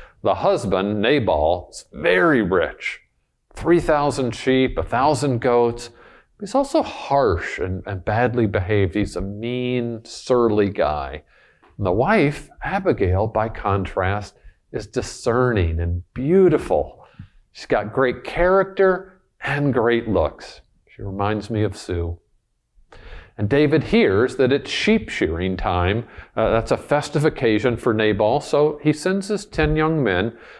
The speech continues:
to greet Nabal in, in David's name. He wishes him peace, right? "Shalom to you, to your house, to, to all that you have." Uh, and the delegation is sent to point out the good treatment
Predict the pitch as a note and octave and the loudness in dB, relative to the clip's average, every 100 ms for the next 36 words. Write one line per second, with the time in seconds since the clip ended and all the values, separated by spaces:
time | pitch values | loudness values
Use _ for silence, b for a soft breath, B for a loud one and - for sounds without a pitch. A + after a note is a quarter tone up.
0 | B D#3 C#3 D#3+ F3+ B2 G2+ G2 F#2+ G#2 | B 0 4 4 2 0 2 2 2 2
1 | G#2+ D3 D3 D3 D3 D3+ D3+ C#3+ C#3 A2+ | -2 -2 -2 0 0 2 2 4 0 0
2 | A#2+ G#2+ F2+ D#2 D#2+ A#2+ A2+ D3 F3 - | 0 0 0 -2 -4 -2 2 2 2 0
3 | D#3 C#3+ B B - - F3 G#2+ B2+ B2 | 0 0 B B -4 0 2 2 0 0
4 | - D3+ D3 C#3+ D#3 D#3+ D#3 C#3+ D3+ D3 | -2 0 2 4 4 4 4 2 2 4
5 | D#3 D3+ C3+ G2+ C#3 C#3+ C3 - D3 D#3+ | 6 6 4 4 2 2 2 -2 0 2
6 | A#2+ - - - B B D#3+ - D#3 F#3 | 2 -2 -16 -18 B B -4 0 2 4
7 | F3+ E3+ F3 D#3 C#3 F#2+ E2 E2+ - b | 4 4 4 4 2 0 0 -2 -6 b
8 | b b b - - B2 A#2+ A2 C#3+ D#3 | b b b -4 -2 2 2 4 4 4
9 | D3 C#3 C3+ E3+ D3+ G#2 - C3 A2 A2 | 4 2 2 -2 0 -2 -2 -2 -2 -8
10 | - C3 B2+ B2+ B2+ C#3+ C#3 G3+ G3+ - | -2 0 2 0 2 2 4 2 2 0
11 | C4+ C#4+ - D#2+ | 2 0 -2 -6